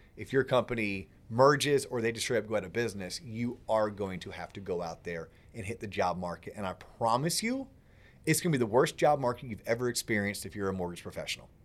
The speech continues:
Period. End of story. So then it's like, "Well, what do I do?"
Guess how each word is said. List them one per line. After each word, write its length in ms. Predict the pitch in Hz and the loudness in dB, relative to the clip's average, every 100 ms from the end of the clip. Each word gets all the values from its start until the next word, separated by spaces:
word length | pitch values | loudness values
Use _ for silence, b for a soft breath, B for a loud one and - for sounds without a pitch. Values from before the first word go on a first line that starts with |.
| - - - - | -20 -20 -20 -6
Period. 300 | - 143 139 | 2 6 6
End 140 | 120 110 | 4 -2
of 40 | |
story. 440 | - 107 82 - _ _ b b b | -2 -4 -6 -16 _ _ b b b
So 200 | - 156 | 4 8
then 160 | 139 175 | 10 8
it's 120 | 170 | 6
like, 140 | 120 104 | 2 0
"Well, 100 | 92 | -4
what 180 | 85 | -4
do 80 | 90 | -2
I 120 | 127 | 0
do?" 360 | 160 262 247 | 4 6 6